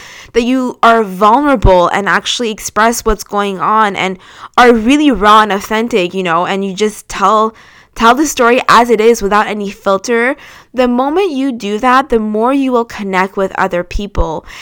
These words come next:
And what you will realize is that every single person is going through something. Even the per-, the happiest person that you know, even though the most smiley and positive person that you might know at work,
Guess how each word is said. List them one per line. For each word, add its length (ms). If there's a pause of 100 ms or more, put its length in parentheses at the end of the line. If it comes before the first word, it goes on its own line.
(220)
And 220
what 280
you 160
will 160
realize 480
is 160
that 180 (140)
every 400
single 380
person 600
is 280
going 340
through 200
something. 580 (420)
Even 320
the 120
per-, 280
the 140
happiest 640
person 400
that 100
you 220
know, 420 (300)
even 320
though 100
the 140
most 260
smiley 640
and 160
positive 460
person 320
that 80
you 100
might 320 (140)
know 380
at 160
work, 560